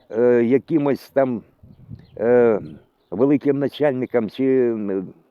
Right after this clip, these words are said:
тодішнім аристократам від літератури, від яких, е, багато в чому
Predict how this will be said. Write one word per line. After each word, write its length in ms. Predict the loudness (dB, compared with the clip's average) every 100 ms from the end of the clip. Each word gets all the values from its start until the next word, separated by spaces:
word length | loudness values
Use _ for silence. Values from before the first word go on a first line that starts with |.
| _ _ _ _ _ -20 0
тодішнім 580 | 0 2 -4 -2 0
аристократам 840 | 2 0 -2 -6 -2 -4 0 -2 0
від 220 | -4 -2
літератури, 680 | -4 -2 -4 -2 -2 0 0
від 180 | 0
яких, 280 | -2 -2 -6 -2
е, 160 | 0 2
багато 340 | 2 0 0
в 40 | -2
чому 340 | -2 -2 -6